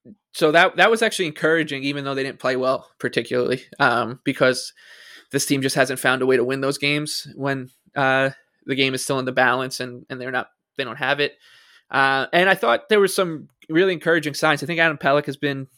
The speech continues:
you know, really, really good lately. Scott Mayfield has started to play better. Uh, you, Parisi's still doing his thing.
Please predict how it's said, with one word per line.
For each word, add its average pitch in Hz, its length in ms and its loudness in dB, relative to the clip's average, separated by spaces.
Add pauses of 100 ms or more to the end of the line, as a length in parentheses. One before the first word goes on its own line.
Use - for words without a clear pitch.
you 139 180 -6
know, 131 60 0
really, 135 340 -2
really 131 280 -2
good 131 220 -2
lately. 131 260 0
Scott 131 240 0
Mayfield 127 480 0 (440)
has 127 140 -2
started 131 260 4
to - 80 -14
play 127 200 2
better. 131 580 4
Uh, 120 360 4 (220)
you, 127 140 -4
Parisi's 139 480 2
still 127 140 2
doing 131 220 2
his 131 220 2
thing. 127 380 -2